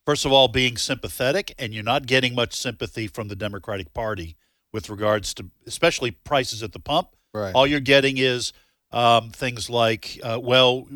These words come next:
Speaker 1: you got, uh, Americans got spoiled and got used to low
Speaker 2: Right,
Speaker 1: gas
Speaker 2: right.
Speaker 1: prices.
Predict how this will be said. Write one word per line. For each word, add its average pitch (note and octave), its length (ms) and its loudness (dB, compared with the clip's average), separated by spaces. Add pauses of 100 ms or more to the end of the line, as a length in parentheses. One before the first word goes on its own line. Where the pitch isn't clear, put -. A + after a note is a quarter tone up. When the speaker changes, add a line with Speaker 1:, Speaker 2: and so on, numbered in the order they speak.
Speaker 1:
you C3 380 -8
got, C3+ 260 2
uh, B2+ 280 -8
Americans C3+ 460 0
got C3 260 0
spoiled E3+ 560 0
and B2 100 -6
got A#2 220 -2
used E3+ 360 -6
to C#3 60 -4
low C3 220 0
Speaker 2:
Right, A2 120 2
Speaker 1:
gas E3+ 280 2
Speaker 2:
right. - 40 -18
Speaker 1:
prices. A2 540 -2